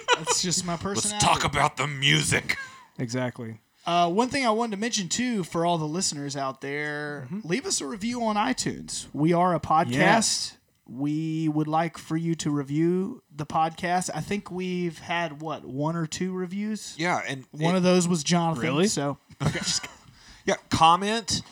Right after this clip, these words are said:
Speaker 2: and, and review. It, it, wh-, whether or not you know this, it actually really does help. It really does. It makes, it makes the podcast more visible. Uh, five stars only, please. Um,
Speaker 3: Exactly.
Speaker 2: n-, nothing
Speaker 3: Yeah.
Speaker 2: else is acceptable.
Speaker 3: Yeah, that will be removed
Speaker 2: Um,
Speaker 3: if it's anything less than five stars.
Speaker 2: Yeah,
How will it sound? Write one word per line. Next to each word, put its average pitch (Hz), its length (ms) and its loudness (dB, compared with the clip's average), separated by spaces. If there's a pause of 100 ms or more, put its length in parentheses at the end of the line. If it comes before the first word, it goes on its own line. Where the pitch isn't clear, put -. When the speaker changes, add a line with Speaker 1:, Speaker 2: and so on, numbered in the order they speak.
(220)
Speaker 2:
and, 143 300 -6
and 139 160 -4
review. 127 420 -2
It, 127 160 -6
it, 123 220 -4
wh-, 127 300 -6
whether 160 180 2
or - 20 4
not 226 180 0
you 123 60 0
know 147 60 0
this, 143 120 -2
it 120 80 -8
actually - 240 -2
really 127 220 -2
does 104 200 -4
help. 92 280 -8 (240)
It 113 220 -10
really 113 280 -8
does. 95 380 -8
It 104 100 -12
makes, 113 280 -8
it 110 120 -12
makes 107 180 -10
the 110 100 -10
podcast 104 460 -6
more 101 100 -8
visible. 92 360 -10 (280)
Uh, 127 320 0 (200)
five 147 360 -2
stars 143 280 0
only, 123 260 -6
please. 139 420 -6 (400)
Um, 151 80 -2
Speaker 3:
Exactly. 131 500 -2
Speaker 2:
n-, 113 140 -8
nothing 113 260 -4
Speaker 3:
Yeah. 113 80 -4
Speaker 2:
else 113 320 -4
is 113 160 -6
acceptable. 110 560 -8
Speaker 3:
Yeah, 127 160 -10
that 135 160 -8
will 160 160 0
be 160 120 2
removed 143 220 -2
Speaker 2:
Um, 98 220 2
Speaker 3:
if 107 80 -12
it's 123 140 -10
anything 123 300 -12
less 117 180 -10
than 120 140 -14
five 113 200 -10
stars. 113 320 -10
Speaker 2:
Yeah, 85 160 -8